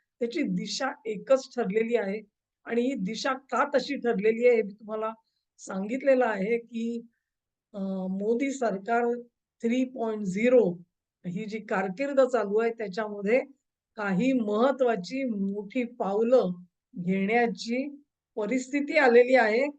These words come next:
एक लक्षात ठेवा, अ, नुसता तहावर राणा आलेला नाहीये. अ,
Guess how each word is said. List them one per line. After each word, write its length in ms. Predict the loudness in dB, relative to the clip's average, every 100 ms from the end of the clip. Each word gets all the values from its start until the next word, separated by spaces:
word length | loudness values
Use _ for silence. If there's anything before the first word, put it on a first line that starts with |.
| _ _ 6
एक 260 | 6 6
लक्षात 300 | 2 2 0
ठेवा, 300 | 2 4 4 4 -4 _ _ _ _ -8
अ, 340 | -4 -2 0
नुसता 500 | -2 -4 -2 0 2
तहावर 400 | 4 8 10 10
राणा 340 | 8 6 4 4
आलेला 360 | 6 6 6
नाहीये. 440 | 2 -2 -2 0 -2 -6 _ _ _ _ _
अ, 40 | -12